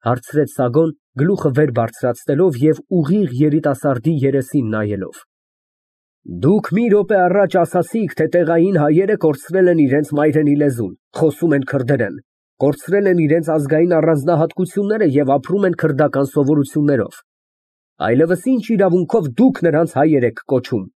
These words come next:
Նրա համար միայն, որ պատկանում են լուսավորչական եկեղեցուն։ Հենց դրա մեջ թե սխալը, որ ձեզ սխալ եզրակացության է հասցնում։ Այն օրից, որ նրանք դադարեցին հայերեն խոսելուց,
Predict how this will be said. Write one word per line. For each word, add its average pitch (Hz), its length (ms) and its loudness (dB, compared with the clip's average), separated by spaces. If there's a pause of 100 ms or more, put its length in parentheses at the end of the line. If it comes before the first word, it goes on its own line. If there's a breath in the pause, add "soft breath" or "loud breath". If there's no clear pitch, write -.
(680)
Նրա 127 320 2
համար 226 340 2
միայն, 180 380 2
որ 156 180 2
պատկանում 170 540 2
են 147 120 2
լուսավորչական 147 800 0
եկեղեցուն։ 123 680 -2 (1080)
Հենց 147 440 2
դրա 151 240 2
մեջ 180 240 0
թե 165 160 0
սխալը, 160 480 0
որ 151 180 2
ձեզ 156 240 0
սխալ 156 380 0
եզրակացության 147 960 0
է 127 80 0
հասցնում։ 123 480 -4 (920)
Այն 147 280 2
օրից, 180 300 2
որ 156 200 2
նրանք 165 320 2
դադարեցին 160 720 0
հայերեն 156 460 2
խոսելուց, 151 540 0